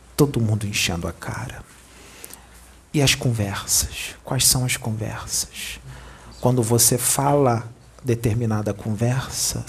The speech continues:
você pensa na, no que você está falando e você sente algo referente àquilo que você está falando, não sente? Quais são as conversas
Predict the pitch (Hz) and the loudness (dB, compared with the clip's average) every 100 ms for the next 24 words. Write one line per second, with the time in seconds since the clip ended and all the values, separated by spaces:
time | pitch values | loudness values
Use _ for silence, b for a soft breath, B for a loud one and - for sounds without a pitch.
0 | - 110 113 - 117 - 131 143 196 - | -8 -2 2 4 2 2 2 4 4 2
1 | 185 156 135 113 - 113 104 - 101 - | 2 -2 -2 -4 -4 -2 0 0 -2 -4
2 | 113 - - 98 127 170 170 - - 247 | -4 -2 0 0 0 0 0 2 4 4
3 | - 170 175 175 151 165 160 156 - - | 4 4 2 0 2 2 0 0 0 0
4 | 127 143 - 143 - 160 - 165 165 - | 2 0 -2 -4 -2 -4 -4 -2 -2 0
5 | 165 - - - 160 123 110 123 117 196 | 0 -2 -2 2 4 2 0 0 2 4
6 | 220 208 - B B B B B B - | 4 2 -2 B B B B B B -4
7 | 196 - 226 - 196 160 143 - - - | 0 0 0 0 0 2 2 2 0 -2
8 | - | -2